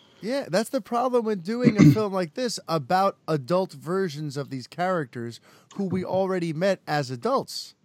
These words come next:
Speaker 2: Yeah.
Speaker 1: You know, had they pushed the timeline back further, and this was a teenage Solo, I've said this, like, eighty-nine thousand times, but, you know, Rick, with you on, just so you know, like, what my beef is, had they made this, like, a teenage Han Solo,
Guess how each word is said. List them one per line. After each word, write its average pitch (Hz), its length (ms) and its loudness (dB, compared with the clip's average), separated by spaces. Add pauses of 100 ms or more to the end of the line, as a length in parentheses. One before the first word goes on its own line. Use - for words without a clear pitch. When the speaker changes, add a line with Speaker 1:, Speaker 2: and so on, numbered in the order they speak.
(240)
Speaker 2:
Yeah. 113 340 8
Speaker 1:
You 143 100 2
know, 202 180 4
had 185 320 0
they 226 140 0
pushed 226 400 -10
the 220 80 -10
timeline 208 720 -4
back 202 260 -2
further, 202 460 -4
and 160 120 -2
this 170 180 -4
was 180 100 -4
a 170 80 -4
teenage 180 520 -4
Solo, 151 280 0
I've 139 180 -2
said 151 200 -2
this, 147 140 -2
like, 131 180 -6
eighty-nine 127 460 -4
thousand 110 320 -6
times, 101 440 -10
but, 123 160 -4 (500)
you 175 100 4
know, 170 100 4
Rick, 151 320 0
with 143 160 -2
you 185 240 -2
on, 123 300 -2
just 127 160 -8
so 180 60 -6
you 170 100 0
know, 160 120 0
like, 143 120 0
what 143 140 -4
my 135 160 -4
beef 135 280 -4
is, 117 140 -6
had 151 280 -2
they 262 180 0
made 220 420 -4
this, - 440 -10 (480)
like, 147 380 -2
a 151 120 -4
teenage 175 800 -4
Han 113 280 -8
Solo, 90 540 -8